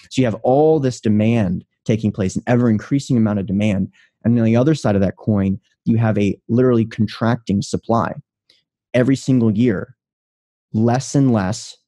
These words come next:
mobile home parks exist because the development of mobile home parks is basically banned by municipalities all across the city, all across the country. And they're always looking for reasons to destroy them. Now,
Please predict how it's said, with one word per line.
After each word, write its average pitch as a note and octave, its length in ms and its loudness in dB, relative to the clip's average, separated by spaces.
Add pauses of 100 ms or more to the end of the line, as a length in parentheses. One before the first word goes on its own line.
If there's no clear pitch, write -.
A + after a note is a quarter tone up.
(440)
mobile A#2 240 2
home A#2 180 2
parks A2 300 -4
exist G2+ 440 0
because G#2 280 -2
the G2 80 -4
development A2+ 520 2
of G2 120 -4
mobile G#2 220 0
home G#2 180 0
parks G2 260 -4
is G2 100 -2
basically A#2+ 460 -2
banned G2 640 -2 (240)
by G2+ 160 0
municipalities G#2 880 0
all G2+ 160 2
across A2 320 -2
the A2+ 80 -6
city, G2+ 340 -2
all G#2+ 160 0
across A2+ 280 -2
the G#2+ 100 -6
country. - 480 -4 (960)
And A#2+ 160 2
they're A#2+ 140 0
always A#2+ 360 2
looking A#2 240 0
for A2 140 -2
reasons G2+ 420 -2
to - 60 -10
destroy D3+ 460 -2
them. - 200 -10 (380)
Now, G#2+ 380 0